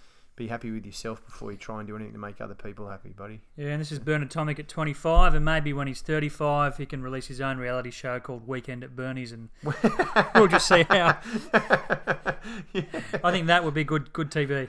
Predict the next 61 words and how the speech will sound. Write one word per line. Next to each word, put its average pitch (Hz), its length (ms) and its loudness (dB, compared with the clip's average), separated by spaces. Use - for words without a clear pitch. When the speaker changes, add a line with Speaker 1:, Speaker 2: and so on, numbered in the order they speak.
Speaker 1:
I'd - 120 6
probably 427 220 8
watch 147 260 4
that, 104 220 -2
Weekend 127 400 -2
at 104 100 -4
Bernie's. 120 320 -2
Speaker 2:
I'd 220 160 -2
see 120 120 -2
Speaker 1:
I 139 60 0
Speaker 2:
for 135 100 -12
sure. 247 240 -4
It'd 202 200 -2
be, 185 80 -6
he, 208 180 -4
he 214 120 -2
could - 120 0
be - 80 8
Speaker 1:
I - 20 4
Speaker 2:
on 175 60 2
his 156 100 -2
Gold 165 260 0
Coast 156 280 0
mansion, 180 460 -6
taking 165 300 -4
his 139 120 -4
mates 349 260 0
Speaker 1:
Yeah. 180 60 -4
Speaker 2:
on 151 80 -4
his 131 100 -8
jet 175 220 -6
skis 202 520 -4
and 127 200 -8
having 160 180 -4
all 156 120 -2
these, 151 300 0
Speaker 1:
<laughs> 320 420 -4
Speaker 2:
all 185 100 -2
these 165 220 -2
women 190 240 -2
in 180 80 -4
their 170 100 -2
mid-thirties, 180 600 -4
all 175 100 -8
these 151 140 -6
hanger-oners 175 520 -6
coming 185 240 -6
around. 185 420 -2
And 123 200 -4
Speaker 1:
But 208 100 6
i-, 233 40 4
is 208 320 -2
it 185 140 -2
gonna 190 120 -4
be 175 80 -4
one 160 120 -2
of 156 60 0
those 143 160 -2
situations 123 640 -6
where, 113 240 -2
uh, 110 240 -4